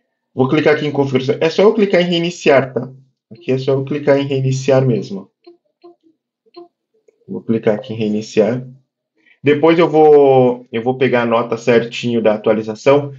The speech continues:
e vou ver se eu consigo colocar lá na descrição desse vídeo, tá bom? Que aí quem quiser ver as outras funções que veio com esse conteúdo beta, vai tá na descrição do vídeo. Então aqui a gente vai aguardar reiniciar, vou cortar o vídeo mais uma vez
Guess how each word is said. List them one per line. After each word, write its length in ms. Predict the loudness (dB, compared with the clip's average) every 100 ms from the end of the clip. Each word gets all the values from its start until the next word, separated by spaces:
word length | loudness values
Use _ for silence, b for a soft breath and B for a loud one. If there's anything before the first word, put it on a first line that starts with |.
| B 0
e 60 |
vou 140 | 4 4
ver 100 | 2
se 80 | 0
eu 60 |
consigo 380 | -2 -6 -6 -4
colocar 380 | 0 0 0 0
lá 100 | 2
na 120 | 2
descrição 640 | 2 -2 -2 -6 -4 -4 -4
desse 280 | -6 -2
vídeo, 360 | -2 -4 -12 -16 _
tá 100 | -6
bom? 380 | 0 0 -2 -10 -10
Que 60 |
aí 280 | -4 -4 -4
quem 280 | -4 -2 -2
quiser 540 | -2 0 4 2 0 b b _
ver 240 | -2 2 4
as 200 | 4 2
outras 360 | -2 -2 -6
funções 540 | -6 -8 -6 -4 -4 -6
que 140 | -6
veio 320 | 0 2 2
com 100 | 2
esse 180 | -4 -6
conteúdo 640 | -6 -6 -4 -4 -4 -2
beta, 540 | 2 4 2 0 -8 -10 _ _ _ _ _ _
vai 240 | 0 0
tá 140 | 2 2
na 80 |
descrição 640 | 2 -2 -4 -6 -4 -2 -2
do 100 | -2
vídeo. 380 | -4 -12 -16 -20 _ _ _ _ _ _ _
Então 140 | -2 -2
aqui 180 | 2 0
a 40 |
gente 200 | 0 0
vai 100 | 2
aguardar 320 | 4 4 2
reiniciar, 540 | 0 -4 -6 -2 0 0
vou 100 | -2
cortar 320 | -4 0 0
o 40 |
vídeo 260 | 0 -4 -4
mais 180 | -4 -4
uma 160 | -6
vez 480 | 0 0 0 -2 -16